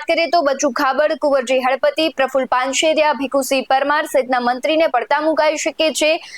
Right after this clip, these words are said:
જ્યારે પ્રદેશ ભાજપ અધ્યક્ષ તરીકે જગદીશ વસ-, વિશ્વકર્મા આવતા તેઓ જાતે જ મંત્રી પદ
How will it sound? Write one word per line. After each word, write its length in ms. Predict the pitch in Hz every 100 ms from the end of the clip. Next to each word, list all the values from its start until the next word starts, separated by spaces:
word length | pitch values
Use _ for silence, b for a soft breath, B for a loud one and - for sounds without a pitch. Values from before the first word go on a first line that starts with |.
| B 226
જ્યારે 180 | 302 320
પ્રદેશ 400 | 320 330 415 427 349
ભાજપ 400 | 262 302 349 359
અધ્યક્ષ 340 | 339 339 339 339
તરીકે 500 | 302 294 269 311 277
જગદીશ 420 | 277 262 294 -
વસ-, 400 | 262 262 - -
વિશ્વકર્મા 560 | 269 277 330 330 294 294
આવતા 400 | 269 254 285 285
તેઓ 320 | - 277 269
જાતે 400 | 254 254 269 294
જ 80 | 262
મંત્રી 360 | 254 254 269
પદ 300 | 285 262 254